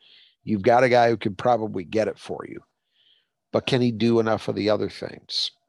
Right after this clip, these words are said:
We don't know. I mean, it's, it's absolute-, I would never tell anybody, "Oh, the M S U's got it solved." It's, it's not a question mark. Of course it's a question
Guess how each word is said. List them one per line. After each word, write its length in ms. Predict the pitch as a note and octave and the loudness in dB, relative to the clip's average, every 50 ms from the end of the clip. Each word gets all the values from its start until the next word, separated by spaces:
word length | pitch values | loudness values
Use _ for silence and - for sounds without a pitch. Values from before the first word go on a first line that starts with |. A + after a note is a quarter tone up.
| - - - - _ | -20 -20 -20 -16 _
We 120 | - E2 E2+ | -4 0 2
don't 180 | F2 F2+ F2 | 2 2 2
know. 300 | F2+ G2+ F#2+ D2 - - _ _ _ - - - - - - - _ _ _ _ - | 2 0 0 -2 -4 -8 _ _ _ -20 -20 -20 -20 -20 -20 -20 _ _ _ _ -6
I 80 | - G2+ | -4 -2
mean, 180 | G#2 A#2 A#2+ | 0 2 4
it's, 340 | A#2+ B2 A#2 - - - - - - | 4 4 2 2 -2 -4 -4 0 2
it's 440 | D3 D3 C#3+ - - - - - _ _ | 2 2 2 0 -4 -8 -10 -10 _ _
absolute-, 500 | E3+ F#3 G3+ F#3+ - - - E3 D#3 C#3+ | 0 2 2 0 -2 -8 -12 -12 -10 -8
I 80 | A#2+ A#2+ | -8 -8
would 220 | A#2+ A2+ G#2 G#2 | -10 -10 -12 -6
never 260 | A#2+ C#3 D3 C#3 D3+ | -2 -2 0 0 -2
tell 380 | C#3 - - C#3+ B2+ A#2+ A#2+ A#2 | -4 -4 -4 -4 -4 -2 -2 -4
anybody, 460 | A#2 A#2 A2+ G2 A2 G#2+ G2+ G2+ - - | -6 -6 -6 -4 -4 -4 -4 -6 -4 -2
"Oh, 320 | G#2+ A2 A2 A2 G#2+ G#2+ | 0 2 2 2 2 0
the 120 | G#2+ G#2+ | 0 -4
M 140 | - A2 A2 | -6 -6 -8
S 220 | A2 G#2 - - - | -10 -10 -10 -12 -12
U's 160 | G#2 F2+ - | -12 -14 -6
got 240 | - G#2+ G#2 F#2+ F2+ | -4 -2 -2 -2 -4
it 100 | - - | -6 -8
solved." 600 | - - B2+ A2 G2 F#2+ F#2+ F2+ F2+ F2 _ - | -6 -4 -2 0 0 0 0 -2 -4 -6 _ -18
It's, 340 | - - - - - - - _ | -20 -16 -12 -10 -10 -10 -12 _
it's 180 | - - - | -14 -10 -6
not 180 | A2+ G#2+ G2+ F#2 | -4 -2 -2 -2
a 60 | F#2 | -4
question 480 | - - - A2 G2+ - - - - - | -6 -4 -4 -4 -4 -4 -10 -12 -14 -10
mark. 320 | - - - - - - - - | -8 -8 -8 -8 -8 -10 -12 -12
Of 140 | B2 - - | -12 -6 0
course 320 | - E3 C#3+ A#2+ - - | 2 4 4 4 2 -2
it's 140 | G2 - - | -4 -6 -8
a 20 | - | -10
question 480 | - - - G2 - - - F2 C#2+ | -6 -4 -4 -4 -4 -6 -12 -16 -14